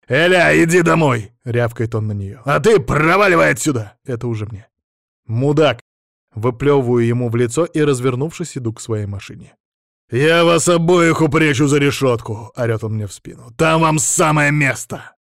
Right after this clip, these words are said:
"Сережа, это же мальчик Риммы!" слышу тихий голос ее матери.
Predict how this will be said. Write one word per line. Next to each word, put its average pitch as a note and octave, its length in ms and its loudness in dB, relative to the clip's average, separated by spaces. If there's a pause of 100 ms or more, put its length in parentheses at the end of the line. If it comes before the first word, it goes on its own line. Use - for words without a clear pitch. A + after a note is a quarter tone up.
(140)
"Сережа, B2 520 -6
это B2+ 160 -6
же C3 140 -4
мальчик D3 480 -4
Риммы!" A2+ 440 -6
слышу A2+ 400 -6
тихий A2+ 280 -6
голос A2+ 360 -4
ее A2+ 140 -4
матери. - 440 -12